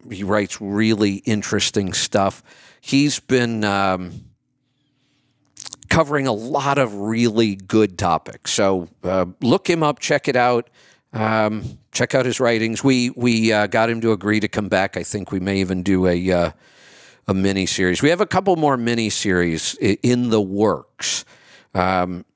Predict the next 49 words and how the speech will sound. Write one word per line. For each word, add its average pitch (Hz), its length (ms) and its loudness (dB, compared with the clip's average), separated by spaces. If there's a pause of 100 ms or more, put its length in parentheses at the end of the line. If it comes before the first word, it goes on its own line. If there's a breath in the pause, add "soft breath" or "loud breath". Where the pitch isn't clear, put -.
(140)
so 160 220 2
one 180 240 2
of 214 80 2
the 151 100 0
things 143 340 -2
we're 120 120 2
doing, 104 440 2
since 107 360 -2
we 117 80 4
have 113 160 0
our 107 100 2
own 104 160 -2
platform 92 600 -2
now, 90 200 0
we 90 100 -2
don't 90 160 -2
have 90 120 -2
to - 80 -10
worry 90 120 2
about 90 220 0
commercials 90 920 0
and 87 220 -2 (380 loud breath)
time 92 720 0
and, 87 220 -4 (600 loud breath)
um, 92 560 -2 (160)
you 101 140 -2
know, 98 100 2
we're, 92 240 2
we're 95 200 -2
doing 110 420 2
our 95 300 0
own 107 340 0
thing. 101 420 -4
It 87 160 -4
gives 98 220 -2
us 98 140 -2
a 101 60 0
lot 95 220 0
more 92 160 -4
freedom. 87 560 -2
So - 160 -2
we 95 220 2
came 117 280 -2
up 143 180 0
with 135 120 -2
these 107 240 0
idea 101 640 2
of 95 300 0
a, 92 240 2